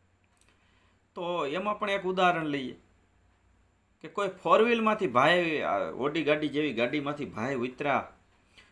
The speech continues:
ઓફિસમાં આવ્યા, સાહેબે પૂછ્યું, જે સામે ક્લાર્ક છે કે કોઈ પણ, કે "બોલો, બોલો, શું હું આપની સેવા કરી શકું?" તો ઓલો કે, "બસ કાંઈ નહીં, હું તો ખાલી ચક્કર મારવા નીકળતો હતો, અહીંથી તમને મળતો જાઉં એવું લાગ્યું.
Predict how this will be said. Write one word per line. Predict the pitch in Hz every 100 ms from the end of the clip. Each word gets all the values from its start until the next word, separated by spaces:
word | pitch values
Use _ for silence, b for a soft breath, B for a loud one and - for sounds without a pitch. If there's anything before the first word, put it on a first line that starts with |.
| b
ઓફિસમાં | - 123 165 165 165 160 139 123
આવ્યા, | 131 160 147 110 - _ _ _ _ _ _ _ _ _ _ _ _ 107
સાહેબે | 110 139 170 170
પૂછ્યું, | - 160 156 170 147
જે | 135 123
સામે | 123 135
ક્લાર્ક | - 131 143 135
છે | - 127
કે | 113
કોઈ | 110 131 143
પણ, | 127 101 - b b b b b _
કે | 120
"બોલો, | 123 190 214
બોલો, | 226
શું | - 202
હું | 202 180 135
આપની | - 110
સેવા | - 123 104
કરી | - 95
શકું?" | - - - _ _ _ _ _ _ _ _ _ _ _ _ -
તો |
ઓલો | 190 220
કે, | 214
"બસ | 214 226 -
કાંઈ | 202 247
નહીં, | 233 160
હું | 170
તો | 190
ખાલી | 185 190
ચક્કર | 160 - 180
મારવા | 135 131 120
નીકળતો | 117 135 165 131 107
હતો, | 90
અહીંથી | 107 123 117
તમને | 120 120
મળતો | 110 135 143 101
જાઉં | 92 95
એવું | 104
લાગ્યું. | 110 110 -